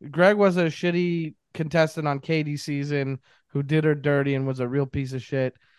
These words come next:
And Victoria was, um, what some might describe as a handful on Peter's season. Uh,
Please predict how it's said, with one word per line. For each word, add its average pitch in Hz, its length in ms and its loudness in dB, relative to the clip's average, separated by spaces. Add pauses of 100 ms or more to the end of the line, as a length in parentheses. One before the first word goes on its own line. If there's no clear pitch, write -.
(180)
And 139 340 -2
Victoria 156 960 4
was, 143 400 0
um, 127 640 0 (500)
what 160 280 2
some 208 420 4
might 196 220 6
describe 151 580 2
as 127 340 2
a 127 180 0
handful 139 840 2
on 131 200 -2
Peter's 151 440 -2
season. 113 600 -8 (460)
Uh, 120 420 -2